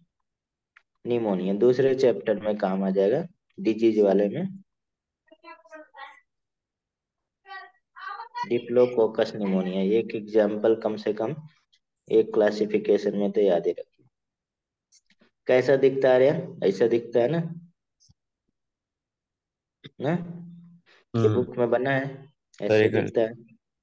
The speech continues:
Speaker 1: कोकी टाइप का, नहीं? चलिए, दूसरा, दूसरा classification Bacillus,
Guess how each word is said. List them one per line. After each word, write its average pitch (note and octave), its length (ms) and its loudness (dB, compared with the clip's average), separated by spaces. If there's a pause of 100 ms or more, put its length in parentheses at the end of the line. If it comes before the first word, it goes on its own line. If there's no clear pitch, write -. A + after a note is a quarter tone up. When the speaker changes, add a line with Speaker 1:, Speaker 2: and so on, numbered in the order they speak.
(680)
Speaker 1:
कोकी G#2+ 400 2
टाइप F2+ 340 0
का, G2+ 60 -2
नहीं? E3+ 200 2 (4000)
चलिए, A2 320 -6 (640)
दूसरा, C3 380 6 (2750)
दूसरा B2 400 0
classification C3+ 920 2 (960)
Bacillus, A#2 680 2